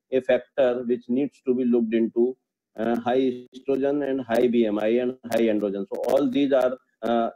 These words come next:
important aberrations which needs to be looked into the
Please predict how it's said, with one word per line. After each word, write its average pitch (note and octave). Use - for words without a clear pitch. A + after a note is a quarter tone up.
important D3
aberrations C3
which B2+
needs C3
to C#3
be C3+
looked B2
into A#2+
the A#2+